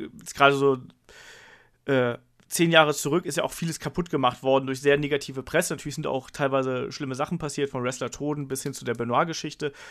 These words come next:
und so. Aber trotzdem hat man halt eben das Gefühl, dass Wrestling in den neunzigern wurde halt eben etwas, ähm, offener. Also jetzt, heutzutage geht's wieder, aber so vor zehn Jahren war das halt eben nicht so positiv, sagen wir's so. Heutzutage ist ja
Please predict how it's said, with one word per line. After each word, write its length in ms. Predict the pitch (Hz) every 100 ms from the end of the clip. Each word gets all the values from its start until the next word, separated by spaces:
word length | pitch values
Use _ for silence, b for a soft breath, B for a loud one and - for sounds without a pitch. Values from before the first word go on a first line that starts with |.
| B
und 140 | - 131
so. 240 | 139 135 B B B
Aber 160 | 139
trotzdem 340 | 139 170 175 147
hat 140 | 139
man 80 | 147
halt 120 | 147
eben 120 | 143
das 140 | 143 -
Gefühl, 320 | 143 160 170
dass 220 | 147 139 B B -
Wrestling 260 | 143 147
in 80 | 143
den 80 | 143
neunzigern 420 | 156 - 147 139
wurde 180 | 143 147
halt 140 | 139
eben 160 | 139 139
etwas, 440 | - 151 135 - b b b b
ähm, 360 | 139 139 131 123 _ _ _ _ _ _
offener. 760 | 170 - 196 185 170 170 175 _
Also 160 | - 147
jetzt, 120 | 143
heutzutage 440 | 165 247 - 240 175
geht's 280 | 214 247
wieder, 200 | - 120 -
aber 240 | 135 147
so 100 | 143
vor 300 | - - 185
zehn 240 | 175 208
Jahren 200 | 190 190
war 60 | 196
das 140 | 185
halt 120 | 196 175
eben 120 | 175
nicht 140 | 196
so 80 | 156
positiv, 540 | - 139 127 120 131
sagen 160 | 117 135
wir's 120 | 139
so. 180 | - 123
Heutzutage 460 | 151 170 175 175 180
ist 140 | -
ja 180 | 170